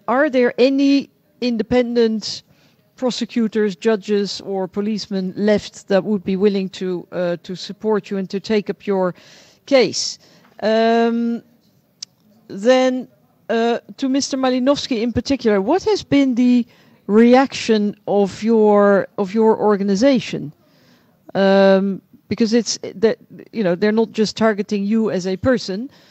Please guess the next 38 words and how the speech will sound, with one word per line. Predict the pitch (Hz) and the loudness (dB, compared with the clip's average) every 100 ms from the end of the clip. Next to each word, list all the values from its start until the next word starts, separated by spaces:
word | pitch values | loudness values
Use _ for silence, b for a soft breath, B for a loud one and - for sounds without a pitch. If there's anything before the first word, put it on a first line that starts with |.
| b b - | b b -8
uh, | 196 190 190 185 | -4 0 0 -2
but | 170 202 | -4 -6
they're | 196 | -4
targeting | 214 208 190 185 - 202 | 0 0 -2 -6 -4 -2
you | 202 220 214 | 0 -2 -2
in | 196 196 | -4 -2
a, | 190 196 | 0 -2
in | - 190 | -4 -4
a | 190 | -4
particular | 190 202 226 - 196 190 185 b b b b | -6 -6 -6 -4 -2 0 0 b b b b
position. | - 214 277 - 156 147 b b b b - | 0 2 2 0 -8 -10 b b b b 2
Then | 247 254 - | 4 4 0
maybe | 233 254 233 247 | 0 2 2 0
a | |
question | 233 269 - 247 | 2 0 0 -4
to | 226 | -4
all | 233 247 254 | 0 2 2
of | 196 | 2
us. | 185 - | 0 0
One | 254 - 214 294 | -8 -8 -2 -2
thing | 330 359 330 | -2 -4 0
that | 269 - | 0 0
strikes | - - - 254 233 - 180 | -4 -6 0 2 2 -2 -4
me | 165 160 | -2 -2
is | - 214 196 - | 0 0 0 0
that | 233 226 - b b b b b b _ - | 0 0 -6 b b b b b b _ -6
I | 269 | -2
think | - 381 | -2 -2
there's | 247 - | -2 2
still | 254 226 | 4 6
a | 208 | 6
lot | 226 214 | 4 2
of | - | 0
people | 233 208 196 | -2 2 0
in | - 185 | 0 0
Poland | 202 220 208 180 | 4 4 4 0
who | 180 196 | -2 0
are, | 185 180 180 180 | 2 4 4 2